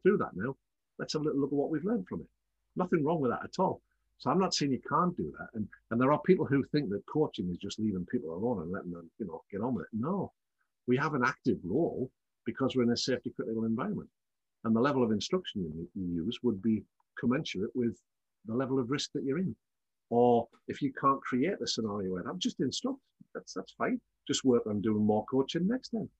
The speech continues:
That's nothing wrong with that at all. And I'm not saying that, that, you know, instruction is the work of the Antichrist,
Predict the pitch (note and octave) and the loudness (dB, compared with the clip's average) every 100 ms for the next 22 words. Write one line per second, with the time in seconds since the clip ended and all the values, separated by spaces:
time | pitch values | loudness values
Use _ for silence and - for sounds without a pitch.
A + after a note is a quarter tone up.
0 | _ - - - G2+ D#3 D3+ C3 C#3 C3 | _ -14 -12 -6 0 0 2 2 2 2
1 | B2 A2+ - C3 - G#2 E2 - _ _ | 2 -2 -2 -2 0 -2 -2 -8 _ _
2 | _ G#2+ A2 C3+ - - B2+ A#2 A#2 A2 | _ 0 2 2 2 2 6 6 4 2
3 | G#2+ - _ A#2+ G#2 F#2+ - A2 - B2+ | -4 -6 _ -2 0 0 -2 -4 -2 -2
4 | - A2+ G#2+ G#2 G#2+ G2+ F#2 G#2+ D3+ - | 0 0 2 2 0 -2 -4 -4 -4 -8
5 | - F2+ - | -10 -12 -12